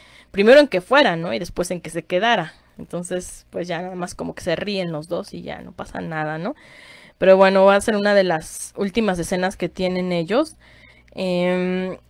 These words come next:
después, pues sí, ya va a tener lugar el, el fusilamiento.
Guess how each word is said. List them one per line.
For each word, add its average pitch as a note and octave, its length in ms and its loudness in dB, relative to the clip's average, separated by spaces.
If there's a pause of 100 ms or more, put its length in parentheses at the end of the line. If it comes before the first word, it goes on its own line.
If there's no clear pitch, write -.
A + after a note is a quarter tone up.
(120)
después, D4+ 680 6
pues G3 220 4
sí, - 180 -2 (140)
ya A3 220 4
va G#3 100 6
a G3+ 40 2
tener G3 340 0
lugar F#3+ 400 4
el, E3+ 340 -2 (300)
el F3 160 -4
fusilamiento. G#3 1120 -4